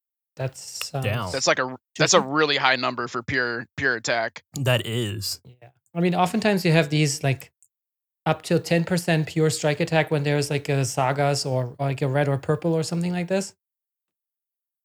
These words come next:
Speaker 1: These ones usually have a little bit more, but the other ones are, like, five to s-, I think some have six or seven percent per,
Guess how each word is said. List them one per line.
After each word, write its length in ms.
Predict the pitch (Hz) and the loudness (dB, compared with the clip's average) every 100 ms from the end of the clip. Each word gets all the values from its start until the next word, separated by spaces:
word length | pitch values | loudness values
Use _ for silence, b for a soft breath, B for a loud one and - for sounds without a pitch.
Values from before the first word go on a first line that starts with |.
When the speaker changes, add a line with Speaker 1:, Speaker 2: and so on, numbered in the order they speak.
| _ _ | _ _
Speaker 1:
These 160 | 156 180 | -2 2
ones 200 | 165 156 | 0 0
usually 280 | 143 151 | 0 0
have 180 | 143 139 | 2 0
a 20 | |
little 160 | 135 135 | 0 -4
bit 160 | 131 135 | -4 -4
more, 280 | 135 165 | 0 0
but 160 | 175 147 | 0 0
the 80 | 147 | 0
other 140 | 139 | 0
ones 220 | 151 151 | 0 0
are, 140 | 151 139 | 0 2
like, 320 | 135 - - _ _ | 0 -2 -12 _ _
five 280 | 156 156 160 | 2 2 2
to 100 | 160 | -4
s-, 200 | - - _ - | -6 -10 _ -6
I 40 | |
think 220 | 135 262 | 0 0
some 280 | 254 196 226 | 0 0 0
have 180 | 240 185 | 0 -2
six 320 | - 196 196 | -2 -4 -2
or 80 | 180 | -4
seven 300 | - 165 180 | -2 -2 -2
percent 480 | 175 170 180 175 175 _ _ _ _ _ - | -2 -2 2 2 0 _ _ _ _ _ -8
per, 600 | - 160 160 160 151 | 2 6 6 6 4